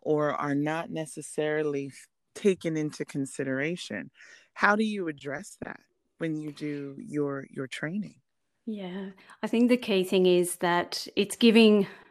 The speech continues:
Speaker 2: an explanation that people truly understand around psychological safety, and it's helping to explain the senior leaders the importance of it and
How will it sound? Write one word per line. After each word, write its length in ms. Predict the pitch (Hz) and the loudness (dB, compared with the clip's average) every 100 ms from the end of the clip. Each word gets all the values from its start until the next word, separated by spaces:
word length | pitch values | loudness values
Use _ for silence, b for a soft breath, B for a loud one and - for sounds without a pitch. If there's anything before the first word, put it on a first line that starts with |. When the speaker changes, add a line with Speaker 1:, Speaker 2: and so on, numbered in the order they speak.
| B | B
Speaker 2:
an 140 | 208 | 2
explanation 760 | 208 - - 190 185 175 180 - | 2 -2 -4 0 2 4 2 0
that 120 | 180 | -4
people 260 | - 185 180 | -2 -4 -4
truly 380 | - 190 185 185 | -2 0 2 4
understand 640 | 175 170 - 165 160 190 | 2 0 -4 -4 0 0
around 300 | 196 175 170 | 2 2 0
psychological 680 | - 170 175 175 175 185 185 | 0 -2 -2 -2 -2 -6 -6
safety, 600 | - 160 165 - 196 240 | -6 -8 -6 -2 -2 0
and 320 | 190 185 185 | 2 4 4
it's 400 | 175 196 - - - B B B | 6 6 6 2 -10 B B B
helping 260 | 220 226 247 | 6 10 10
to 120 | 247 | 10
explain 840 | - - - 175 180 190 220 214 | 6 2 -6 0 6 8 10 10
the 120 | 185 175 | 8 4
senior 420 | - 190 214 208 | 4 6 8 6
leaders 460 | 180 170 165 175 | 6 4 0 0
the 120 | - 185 | 4 4
importance 560 | 180 - 175 185 - | 4 0 0 0 0
of 160 | 202 240 | 0 2
it 140 | 294 | 2
and 260 | - 247 240 | 8 8 8